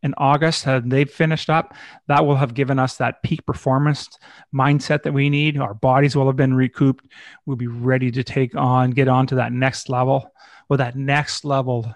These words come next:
starts in September. And September's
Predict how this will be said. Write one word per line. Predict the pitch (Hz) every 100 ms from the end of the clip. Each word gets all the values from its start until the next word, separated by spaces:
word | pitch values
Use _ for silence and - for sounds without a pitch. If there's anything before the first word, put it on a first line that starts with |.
| _
starts | - - 131 127 139
in |
September. | 127 131 - 139 131 120 104 - _ - - - - -
And | 139 135
September's | - 147 - - 151 147 131 123